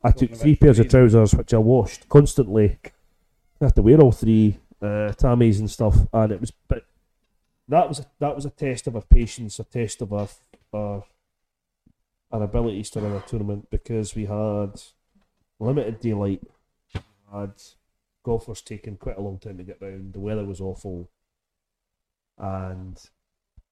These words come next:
Speaker 1: it was tough, and we ended up having to do,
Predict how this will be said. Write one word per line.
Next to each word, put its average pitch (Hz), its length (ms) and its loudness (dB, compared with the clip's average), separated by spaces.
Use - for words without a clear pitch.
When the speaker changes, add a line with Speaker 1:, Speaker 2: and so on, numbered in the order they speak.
Speaker 1:
it 101 180 -12
was 92 240 -18
tough, - 360 -18
and 92 340 -14
we 104 80 -10
ended 110 180 -10
up 98 100 -14
having 107 160 -12
to 90 60 -10
do, 90 500 -12